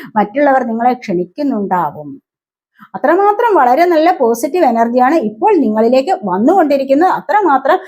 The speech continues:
കഴിവുകൾ നിങ്ങൾക്കിപ്പോൾ നേടാൻ കഴിഞ്ഞിട്ടുണ്ട്. അത് ആർജിച്ചെടുത്തുകൊണ്ടേയിരിക്കുന്നു എന്നുള്ളതാണ് ഇവിടെ കാണുന്നത്. അതുപോലെ ഇവിടെ എന്താണ്? നിങ്ങളിവിടെ seven of earth ആണ്, seven of, ആ,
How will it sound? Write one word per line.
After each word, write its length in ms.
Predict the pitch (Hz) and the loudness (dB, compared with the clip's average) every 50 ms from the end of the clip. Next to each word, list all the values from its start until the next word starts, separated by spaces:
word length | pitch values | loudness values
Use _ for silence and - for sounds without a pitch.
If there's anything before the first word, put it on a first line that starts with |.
| - - - | -18 -16 -8
കഴിവുകൾ 520 | - 254 247 247 262 330 392 453 440 427 | -2 0 0 0 2 0 0 2 2 2
നിങ്ങൾക്കിപ്പോൾ 640 | 370 285 247 254 262 269 262 262 254 - 302 320 294 | 0 0 0 0 0 0 0 0 0 2 0 0 0
നേടാൻ 560 | 226 208 208 233 254 262 294 339 381 392 - | -2 -2 0 2 2 2 2 2 0 -2 -2
കഴിഞ്ഞിട്ടുണ്ട്. 520 | 269 220 226 240 285 294 277 277 294 311 339 | -2 -2 0 0 0 0 0 -2 -2 0 0
അത് 100 | 302 254 | 2 2
ആർജിച്ചെടുത്തുകൊണ്ടേയിരിക്കുന്നു 1500 | 226 208 208 214 226 254 311 466 480 466 415 - 320 - - 330 294 285 285 277 262 269 254 220 226 220 254 254 269 330 | 2 4 4 2 2 2 2 0 0 0 -2 -4 -4 -2 0 0 0 2 4 4 2 2 2 -2 -4 -4 -2 0 0 0
എന്നുള്ളതാണ് 600 | 349 - 226 220 226 226 214 214 220 220 226 302 | 0 0 -2 -2 -2 -2 -2 0 0 0 0 -2
ഇവിടെ 240 | - - 214 208 208 | -4 -6 -4 -4 -4
കാണുന്നത്. 580 | 196 - 165 160 151 156 156 151 147 165 - - _ _ - - - - - | -2 -4 -6 -8 -8 -8 -8 -8 -10 -10 -14 -16 _ _ -20 -20 -20 -10 -4
അതുപോലെ 540 | 226 208 214 277 262 240 214 180 170 202 240 | -4 -2 0 0 2 2 2 2 2 2 0
ഇവിടെ 300 | 269 262 196 185 208 240 | 0 0 -2 -2 0 0
എന്താണ്? 380 | 240 226 233 269 294 311 277 254 | 0 2 2 0 0 0 0 -2
നിങ്ങളിവിടെ 460 | 240 247 254 269 269 277 339 339 - 240 214 | -2 0 2 2 2 4 2 0 0 -2 -4
seven 420 | 208 - 220 208 208 233 277 330 | -6 -4 -4 -4 0 2 2 2
of 160 | 320 311 330 330 - - - 247 262 | 2 2 0 -2 -4 -6 -2 -2 -2
earth 200 | 269 269 330 320 | -2 0 0 0
ആണ്, 140 | 285 240 | 0 0
seven 240 | 214 220 220 214 233 | -2 -2 -2 -2 0
of, 120 | 277 277 277 - _ _ - - - - - | -2 -2 -4 -6 _ _ -20 -20 -20 -14 -8
ആ, 280 | 247 240 240 233 233 | -4 -2 0 0 0